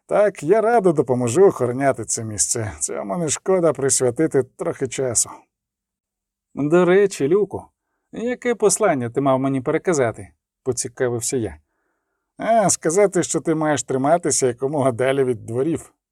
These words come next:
відказав він. «Бо там стає гаряче». «Мені про небезпеку все відомо», відказав я. «Але я маю ще дещо там зробити». Він знизав плечима. «Так, але це було послання», сказав він.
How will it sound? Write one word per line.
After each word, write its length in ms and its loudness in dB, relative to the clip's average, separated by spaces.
відказав 500 -4
він. 240 -8
«Бо 220 0
там 360 2
стає 400 4
гаряче». 480 0
«Мені 320 -6
про 160 0
небезпеку 560 0
все 260 2
відомо», 380 -4
відказав 480 -4
я. 200 -10
«Але 200 -4
я 100 -2
маю 240 2
ще 220 2
дещо 340 2
там 260 0
зробити». 540 -2
Він 200 -8
знизав 380 -4
плечима. 560 -8
«Так, 340 -2
але 220 6
це 200 0
було 280 6
послання», 720 -2
сказав 460 -6
він. 260 -10